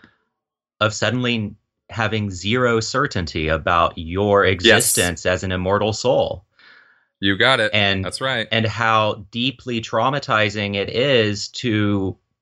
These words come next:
Speaker 1: to basically realize that your existence might be cut off for an eternity. You know, that there's a good chance that when you die, that's it. This is the one life you've got. And that is a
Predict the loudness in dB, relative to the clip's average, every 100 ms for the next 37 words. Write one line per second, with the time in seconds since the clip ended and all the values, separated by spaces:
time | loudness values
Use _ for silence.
0 | _ _ _ 0 2 2 0 -2 0 2
1 | 4 4 4 4 0 -6 -4 0 2 2
2 | 0 -2 -4 -4 -2 0 0 -6 -12 -4
3 | 0 2 2 0 -2 -4 -2 0 2 2
4 | 2 0 -4 -2 -2 -4 -4 -4 -4 -6
5 | -10 -14 -18 -6 -2 0 0 0 2 2
6 | 2 0 2 2 0 -2 0 0 -2 -2
7 | 0 0 0 2 2 2 0 -4 -6 -2
8 | -2 -4 -4 -2 -2 -4 -10 -8 -8 -6
9 | -4 -2 0 0 0 -2 -8 -4 0 2
10 | 0 -4 -16 -20 -20 -20 -20 -20 _ -2
11 | 0 0 -2 -4 -12 _ -18 -6 -2 0
12 | 2 0 -2 -6 -4 -4 -8 -10 -6 -4
13 | -6